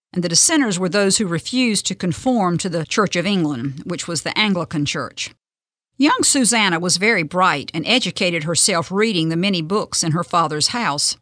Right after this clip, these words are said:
She listened to many debates in her home on the differences between the Church of England and dissenting churches like her father's, always of her own opinion, Susanna became convinced that dissent was wrong,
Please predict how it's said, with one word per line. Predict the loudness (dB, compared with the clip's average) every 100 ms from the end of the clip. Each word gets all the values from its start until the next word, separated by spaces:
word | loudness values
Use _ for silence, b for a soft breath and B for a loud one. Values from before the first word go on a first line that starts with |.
| _ _
She | -2 0
listened | 2 2 2 2 -2 -4
to | -6 -2
many | 0 0
debates | -2 -2 0 0 0
in | 0 0
her | -2
home | 0 0 0 0
on | 0
the | -2
differences | 0 -2 -2 -4 -2 -4
between | -6 -6 -4 -4
the |
Church | -4 -4 -2
of | -2
England | 0 0 0 0 -2 -4 _ _
and | -2 2
dissenting | 2 4 4 4
churches | 2 0 -2 -2 -2
like | -2
her | -4 -4
father's, | 0 0 0 -2 -2 -6 _ _ _ 2
always | 2 4 0 0
of | -2
her | 0 0
own | 0
opinion, | -2 0 2 2 2 0 -2 -8 _ _ -6
Susanna | 0 2 2 4 4 2
became | 0 -2 -2 0
convinced | 0 0 0 0 0 0 -2 -4 -4 -6
that | -4 -2
dissent | 0 2 2 2 0
was | -4 0
wrong, | 2 2 2 -2 -6